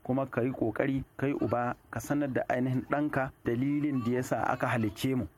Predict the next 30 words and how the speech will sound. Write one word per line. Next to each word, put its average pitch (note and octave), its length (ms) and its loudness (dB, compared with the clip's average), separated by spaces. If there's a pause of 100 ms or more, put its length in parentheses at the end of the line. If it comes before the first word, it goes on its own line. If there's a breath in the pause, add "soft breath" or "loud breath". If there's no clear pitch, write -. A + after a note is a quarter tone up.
don C3+ 280 0
kar D3 200 0
ya C#3+ 160 2
zaci A#2+ 380 0 (180)
an C3+ 200 0
halicci B2 560 -2 (140)
halittu A2+ 460 0
ne C#3+ 200 0 (160)
domin A#2+ 420 2
wasa. F#2+ 360 -2 (220 loud breath)
Allah C3+ 240 0
maɗaukin C3+ 340 -2
sarki C3 240 -2
ya C#3 80 0
ce, B2+ 120 -2
"Wa A2 120 2
ma B2+ 160 0
khalaqna C3 400 -2
as-samaa B2+ 500 0
wal A#2 180 0
arda A#2+ 200 -2
wa A#2 60 2
ma C3 180 0
bainahuma A#2 480 0
batila." A#2+ 420 -2 (140)
Ba A#2 140 0
mu A#2+ 80 2
halicci A#2+ 340 0
sammai A#2 520 0 (240)
bakwai G#2+ 440 -2